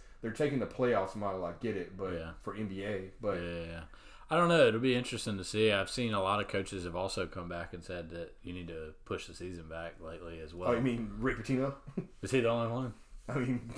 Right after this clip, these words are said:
Speaker 2: Well, he's not a coach anymore, is he?
Speaker 1: Yeah, he coaches, uh, can't look that up, but he's got, he's, it's his first year at, uh,
Speaker 2: McNeese State.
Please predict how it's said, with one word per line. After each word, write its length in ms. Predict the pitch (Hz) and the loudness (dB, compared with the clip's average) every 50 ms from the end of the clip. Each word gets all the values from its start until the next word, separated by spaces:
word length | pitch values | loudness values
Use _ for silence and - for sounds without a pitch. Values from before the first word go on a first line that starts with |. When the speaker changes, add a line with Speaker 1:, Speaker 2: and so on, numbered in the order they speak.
| - - | 2 4
Speaker 2:
Well, 80 | 127 147 | 4 4
he's 80 | 147 | 4
not 140 | 208 202 175 | 4 2 2
a 40 | 113 | 2
coach 260 | - 123 139 139 - | 2 0 0 0 -2
anymore, 300 | 95 85 82 82 80 78 | -4 -8 -8 -10 -10 -10
is 100 | 87 101 | -10 -10
he? 60 | 135 139 - - - - | -12 -14 -16 -6 0 4
Speaker 1:
Yeah, 160 | 233 233 147 | 4 6 6
he 60 | 117 | 4
coaches, 380 | 113 - 156 147 139 143 131 131 | 4 2 0 0 2 0 2 4
uh, 560 | 131 127 127 123 120 120 120 117 117 113 107 101 101 - - - | 6 6 8 8 8 8 6 6 4 2 0 -2 -4 -10 -14 -4
can't 160 | - 160 151 160 | -2 0 0 0
look 120 | 160 139 | 0 0
that 120 | 147 143 | 2 4
up, 160 | 156 143 - - | 6 6 4 4
but 100 | 113 117 | 2 0
he's 200 | 127 143 139 - | 0 -2 0 0
got, 280 | 147 131 120 - - | 0 0 0 -2 -4
he's, 240 | 131 151 156 - - - | -4 -4 -4 -4 -6 -6
it's 240 | 143 139 139 127 - | -4 -4 -4 -4 -4
his 140 | 135 123 - | -8 -6 -2
first 260 | - 156 151 - - | -2 -2 -2 -2 -2
year 340 | 139 139 135 131 127 123 117 | 0 2 4 4 4 4 4
at, 140 | 113 110 107 | 4 4 4
uh, 380 | 104 101 98 98 95 92 92 90 95 - - - - - - - - - - - - - - - - - - - - - - - - - - - - - - - - 92 | 2 2 2 0 -2 -2 -4 -6 -8 -14 -16 -18 -20 -20 -20 -20 -20 -20 -20 -20 -20 -20 -20 -20 -20 -20 -20 -20 -20 -20 -20 -20 -20 -20 -20 -20 -20 -20 -20 -16 -12 -10
Speaker 2:
McNeese 340 | 92 90 92 98 95 90 | -4 2 4 6 6 6
State. 320 | - - - 101 101 107 | 4 0 -2 -2 -2 -4